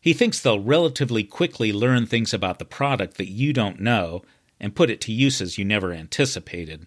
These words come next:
He'd expect that learning to be as much collective as individual. He'd probably have more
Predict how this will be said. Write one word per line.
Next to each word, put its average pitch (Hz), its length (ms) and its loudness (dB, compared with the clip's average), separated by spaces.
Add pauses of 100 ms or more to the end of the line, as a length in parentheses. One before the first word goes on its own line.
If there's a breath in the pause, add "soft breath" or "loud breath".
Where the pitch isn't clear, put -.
(400 soft breath)
He'd 151 140 2
expect 123 400 2
that 98 200 2
learning 104 340 0
to 98 120 -8
be 95 240 -2
as 95 180 -4
much 98 260 -2
collective 110 760 0
as 98 200 -6
individual. 101 840 -4 (680)
He'd 190 220 -4
probably 196 360 4
have 117 220 4
more 139 320 4